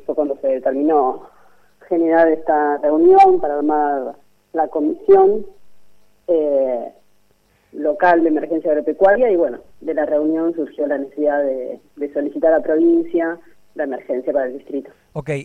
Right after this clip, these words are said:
Speaker 2: ¿es solo la, la provincia de Buenos Aires solo otorga estas emergencias a los distritos que lo piden o puede ser por propia voluntad de la provincia que se defina la emergencia agropecuaria?
Speaker 1: No, el camino de solicitar la emergencia agropecuaria y después en comisión,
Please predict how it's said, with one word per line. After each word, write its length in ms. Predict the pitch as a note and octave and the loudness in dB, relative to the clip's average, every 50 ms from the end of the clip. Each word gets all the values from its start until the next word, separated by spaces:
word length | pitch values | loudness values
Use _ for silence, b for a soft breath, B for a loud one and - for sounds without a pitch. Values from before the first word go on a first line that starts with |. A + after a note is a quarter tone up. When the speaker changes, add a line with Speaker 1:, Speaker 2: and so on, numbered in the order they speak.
| - _ _ | -14 _ _
Speaker 2:
¿es 140 | D#3+ C#3+ - | -14 -14 -12
solo 480 | - - - A3+ A#3+ B3+ C4+ B3+ A#3+ - | -14 -8 -4 -4 -2 0 -2 -4 -4 -6
la, 380 | D3 C#3 C3+ C3 B2+ B2+ C3 - | -8 -8 -6 -6 -6 -6 -8 -8
la 180 | C3 B2+ B2 | -8 -8 -8
provincia 300 | A#2+ A#2+ D3 F#3+ G3+ A3+ | -6 -6 -8 -6 -6 -6
de 40 | G#3 | -6
Buenos 120 | E3+ C#3+ D3 | -6 -6 -6
Aires 180 | F#3+ F#3 C#3+ | -8 -8 -8
solo 200 | - F#3+ F#3+ G3 | -6 -4 -4 -4
otorga 320 | F3 C#3+ - F3+ F3+ G3 F3+ | -4 -4 -4 -6 -4 -4 -6
estas 180 | - F3 - | -8 -8 -10
emergencias 480 | D#3 C3 B2+ B2+ - F3+ F#3 F3 F#3 C#3 | -8 -8 -8 -8 -8 -10 -10 -8 -8 -6
a 40 | C3 | -6
los 100 | C3+ C3 | -6 -6
distritos 320 | B2 D#3 F3 - F3+ E3 | -6 -10 -8 -8 -8 -8
que 160 | - - C3 | -6 -8 -6
lo 160 | B2 A#2+ A#2 | -6 -6 -8
piden 500 | - _ F#3+ G3+ A3+ A3+ A#3 B3 A#3+ A#3 - - | -8 _ -8 -8 -6 -2 -2 -2 -2 -4 -6 -6
o 100 | - B2+ | -8 -6
puede 320 | - F#3+ F#3 F#3+ F#3+ D#3 | -4 -4 -4 -2 -4 -4
ser 200 | - - E3 D#3+ | -4 -6 -8 -6
por 180 | - D3+ C3 - | -6 -8 -8 -6
propia 340 | - E3 F3 D3+ E3+ D#3+ | -6 -6 -6 -4 -6 -6
voluntad 460 | C#3+ C#3 C3+ C3 C3 B2+ C3 - D#3 D#3+ | -4 -6 -6 -6 -6 -8 -6 -6 -6 -4
de 80 | D#3+ | -4
la 80 | D3 B2 | -4 -6
provincia 460 | A#2+ C3 C#3 D3 C#3+ - E3+ D#3 C#3+ | -6 -6 -6 -6 -6 -4 -4 -4 -4
que 180 | - - B2+ - | -4 -10 -10 -8
se 120 | - B2 | -8 -8
defina 520 | B2 B2 A2+ - E3 D#3 C#3+ C3+ B2 A2 b b b b b - | -8 -8 -8 -8 -8 -4 -4 -4 -4 -6 b b b b b -6
la 320 | B2+ B2 B2 A#2+ A#2 A#2 | -4 -2 -2 -2 -4 -4
emergencia 640 | - B2+ C3 C3 B2 B2 - D3 C#3 - D3 C3+ B2+ | -6 -6 -6 -6 -8 -6 -8 -10 -8 -4 -4 -4 -4
agropecuaria? 800 | - A#2+ B2 B2 A#2 A#2 A#2 A2 A#2+ A2+ A2 G#2 G#2 G2+ F#2 - _ _ _ _ _ _ _ _ _ _ _ _ _ _ _ _ _ _ _ _ _ _ _ _ - | -4 -4 -6 -6 -6 -6 -6 -4 -4 -4 -4 -6 -8 -10 -10 -12 _ _ _ _ _ _ _ _ _ _ _ _ _ _ _ _ _ _ _ _ _ _ _ _ -4
Speaker 1:
No, 220 | - F#4+ E3+ D#3+ | -4 -2 -2 -2
el 100 | D#4+ D4 | -4 -2
camino 360 | - D#4 E4 F#4+ G4+ G#3+ G#3 | 0 4 4 4 4 4 2
de 140 | G3+ - G3 G3 | 2 0 0 2
solicitar 560 | G3+ F#3 F3+ - F3+ D#3+ G3+ G3 G#3 A3 A3+ | 0 0 0 0 -2 0 2 2 2 2 0
la 160 | A3+ G#3 F3+ | -2 -2 0
emergencia 400 | E3+ E3 D#3+ - F#3+ F3+ F#3 F#3 | 0 0 -2 -2 -6 -2 2 2
agropecuaria 720 | F3+ F3 F3 F3 E3+ - G3 G3 G3+ G3+ A3 A3+ A3+ A3 G3+ | 2 2 2 -2 0 2 4 4 4 2 2 0 0 0 0
y 80 | F3 | 0
después 840 | D#3+ D#3 D#3+ _ _ F3 F3 F3 F3 F3 F3 E3+ E3+ E3+ D#3+ D#3+ - | -2 -4 -6 _ _ 0 2 4 4 4 4 4 4 2 2 0 -4
en 160 | E3+ D#3 D#3 | -4 -4 -4
comisión, 840 | D#3 E3 D#3+ D#3 D#3 D#3+ - _ - F#3+ F#3 F#3+ F#3+ G3+ G#3+ A3 | -4 -2 -2 -2 -2 -4 -6 _ -2 0 0 2 0 -2 -4 -8